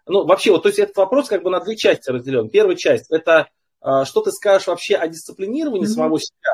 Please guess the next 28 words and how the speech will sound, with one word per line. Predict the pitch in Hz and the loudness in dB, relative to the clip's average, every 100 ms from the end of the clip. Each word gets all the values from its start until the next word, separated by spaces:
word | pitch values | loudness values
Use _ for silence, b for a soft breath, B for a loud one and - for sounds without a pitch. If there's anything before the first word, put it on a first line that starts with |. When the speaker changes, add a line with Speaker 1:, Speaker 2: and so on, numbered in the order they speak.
| - - | -6 -4
Speaker 1:
и | |
это | 160 165 | -2 -2
к, | - | -6
к | - - | -20 -2
вопросу | 156 151 180 - | 0 2 0 -2
предыдущему | 147 165 165 127 | -6 -4 -4 -6
тоже | 127 120 | -4 -4
относится. | 139 117 110 - _ b b b | -4 -8 -8 -20 _ b b b
Э, | 131 131 | 2 4
вот, | 131 147 - | 4 2 -2
э, | - - - - 135 - | -16 -16 -16 -16 -12 -2
это | 175 | 0
действительно | 180 277 190 | 0 -2 -2
свой | - 180 | 2 2
бизнес, | 165 247 185 165 | 2 0 0 -2
это | - 151 127 - - - | 4 4 4 0 -20 -18
вот | 135 131 147 | -16 -10 -8
в | - | 2
первую | 233 202 | 4 4
очередь | 208 | 2
какая-то | - 160 202 156 | -4 0 0 -2
дисциплина. | 156 - 185 202 170 | -12 -12 -8 -6 -6
То | 135 | -6
есть | 151 | -4
ты, | 202 | -4
ты | 196 220 | 0 0
же | 202 | 2
можешь | 208 | 2